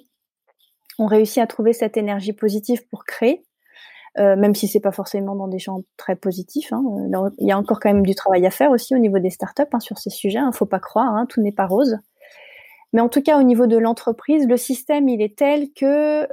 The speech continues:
euh, il y a vraiment besoin d'une volonté très, très forte intérieure pour pouvoir changer les choses et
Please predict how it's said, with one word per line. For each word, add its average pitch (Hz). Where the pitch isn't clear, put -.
euh, 202
il 202
y 208
a 202
vraiment 240
besoin 254
d'une 214
volonté 277
très, 277
très -
forte -
intérieure 233
pour 214
pouvoir 247
changer 254
les 240
choses 240
et 220